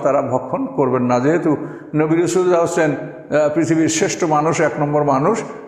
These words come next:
তারা এক নম্বর খাবার খাবেন এবং তারা পৃথিবীর রাজা বাদশাদের বিরুদ্ধে কথা বলবেন।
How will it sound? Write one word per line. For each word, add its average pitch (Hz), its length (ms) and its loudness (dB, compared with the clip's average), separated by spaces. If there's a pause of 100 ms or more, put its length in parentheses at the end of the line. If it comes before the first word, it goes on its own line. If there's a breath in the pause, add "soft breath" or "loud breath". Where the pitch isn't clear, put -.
তারা 147 200 2
এক 151 220 -2
নম্বর 147 280 2
খাবার 139 300 -2
খাবেন 139 340 0 (380 loud breath)
এবং 143 320 0
তারা 143 320 2
পৃথিবীর 160 680 0
রাজা 147 300 2
বাদশাদের 156 440 2
বিরুদ্ধে 151 380 2
কথা 151 200 2
বলবেন। 196 400 2